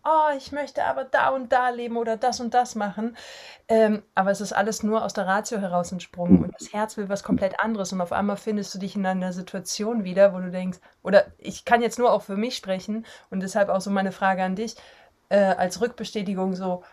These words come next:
Speaker 1: und dann auf einmal, weiß ich nicht, wenn ich sage, ich bin totale Landratte, so, und dann auf einmal finde ich mich aber, äh,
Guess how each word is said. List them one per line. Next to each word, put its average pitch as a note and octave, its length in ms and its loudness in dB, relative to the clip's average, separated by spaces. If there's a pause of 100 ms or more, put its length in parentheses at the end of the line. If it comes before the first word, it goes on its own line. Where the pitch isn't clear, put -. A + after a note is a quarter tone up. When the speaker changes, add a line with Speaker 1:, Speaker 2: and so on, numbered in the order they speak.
(460)
Speaker 1:
und A3 140 2
dann G#3 140 2
auf G3+ 160 2
einmal, G#3 300 0
weiß A3+ 220 2
ich A#3+ 60 -2
nicht, G3 120 -4
wenn G#3 100 -4
ich G3+ 100 -6
sage, G#3 200 0
ich G3+ 100 -8
bin G#3 140 -6
totale G3 360 -6
Landratte, G3 760 -2
so, F#3 280 -4
und G3 240 -2
dann G3+ 120 4
auf G3+ 100 -2
einmal G3+ 220 -2
finde G#3+ 220 -6
ich G#3 80 -10
mich G3 200 -6
aber, F3+ 460 2
äh, F3+ 480 2